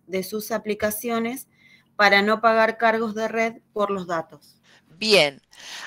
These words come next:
Speaker 2: Acá en lo que yo dije, en la que, en la versión también en esta que tenemos acá, yo no marqué como conector,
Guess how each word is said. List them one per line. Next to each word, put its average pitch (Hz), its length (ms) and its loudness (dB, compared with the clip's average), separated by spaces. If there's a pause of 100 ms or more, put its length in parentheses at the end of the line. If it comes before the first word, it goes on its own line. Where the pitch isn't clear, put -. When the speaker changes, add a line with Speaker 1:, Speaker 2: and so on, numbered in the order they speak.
Speaker 2:
Acá - 280 2 (160)
en 302 100 2
lo 233 120 2
que 339 180 0
yo 370 240 0
dije, 349 320 -2 (120)
en 226 100 0
la 202 160 4
que, 190 340 -2
en 170 160 -2
la 165 100 0
versión 262 420 0
también 240 380 0
en 240 80 0
esta 233 280 0
que - 320 -10
tenemos 220 300 -2
acá, 240 280 4
yo 339 260 0
no 370 220 2
marqué 311 880 4
como 180 300 -4
conector, 240 800 4